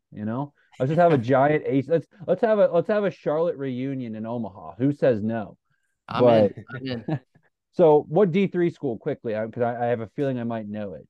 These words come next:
Speaker 1: So I'm just
Speaker 3: It was
Speaker 1: curious.
Speaker 3: Washington College. It's on the eastern shore
Speaker 1: Yeah.
Speaker 3: of Maryland.
Speaker 1: Yep. I actually almost, I, so I played lacrosse in college. I went to a D two school, but I actually looked at
Speaker 3: Okay.
Speaker 1: Washington College. I looked at,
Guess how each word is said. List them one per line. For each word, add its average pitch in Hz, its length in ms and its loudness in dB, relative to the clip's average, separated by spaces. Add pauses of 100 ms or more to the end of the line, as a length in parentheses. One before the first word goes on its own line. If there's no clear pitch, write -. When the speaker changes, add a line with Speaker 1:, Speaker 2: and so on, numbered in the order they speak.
Speaker 1:
So - 140 -2
I'm 101 80 0
just 104 100 -4
Speaker 3:
It 151 40 -2
was 160 100 0
Speaker 1:
curious. 104 140 0
Speaker 3:
Washington 165 580 -2
College. 123 560 -2
It's 104 140 -14
on 123 100 -6
the 117 160 -10
eastern 135 300 -8
shore 120 100 -6 (120)
Speaker 1:
Yeah. 139 80 4
Speaker 3:
of 117 60 4
Maryland. 101 360 -8 (400)
Speaker 1:
Yep. 110 360 0 (440)
I 117 80 -2
actually 143 260 0
almost, 131 200 -2
I, 151 160 2 (260)
so 147 100 -2
I 160 60 2
played 143 220 -4
lacrosse 123 400 -8
in 101 100 -12
college. 104 300 -8
I 110 40 -2
went 123 140 -2
to 117 80 -6
a 104 40 -4
D 104 160 -6
two 120 220 -4
school, 101 280 -8
but 101 160 -4
I 110 100 -2
actually 107 240 -8
looked 110 240 -4
at 180 60 -2
Speaker 3:
Okay. 160 100 -2
Speaker 1:
Washington 104 420 -10
College. 104 480 -4 (480)
I 104 60 -6
looked 104 180 -4
at, 101 120 -2